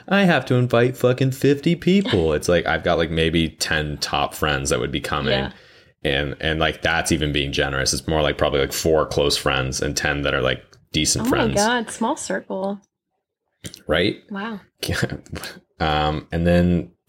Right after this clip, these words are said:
Speaker 1: I don't know. And, like, but then that's fine for me 'cause I'm not gonna invite family and friends that, like, couldn't care less to be
Speaker 2: No,
Speaker 1: there.
Speaker 2: yeah.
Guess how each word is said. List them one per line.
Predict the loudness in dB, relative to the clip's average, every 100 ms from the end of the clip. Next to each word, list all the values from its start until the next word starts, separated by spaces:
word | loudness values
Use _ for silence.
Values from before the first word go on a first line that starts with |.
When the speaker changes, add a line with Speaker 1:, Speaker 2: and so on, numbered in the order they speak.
| -4
Speaker 1:
I | 0
don't | 2
know. | 2 0
And, | -2 0
like, | -2 -2
but | -2 -2 -6 -2
then | 2
that's | 2 0
fine | 0 2 2
for | 0 -2
me | -2 -2
'cause | -2
I'm | 0
not | 0 2
gonna | 2
invite | 2 2 0 -2
family | -2 -2 0 0 0
and | -2
friends | 0 0 0
that, | -2 0
like, | 0 -2 -8 -20 _
couldn't | -2 0 -2
care | -2 -2
less | 0 0 0
to | -2
be | -2 0
Speaker 2:
No, | 2
Speaker 1:
there. | 2 0
Speaker 2:
yeah. | -2 -6 -8 -10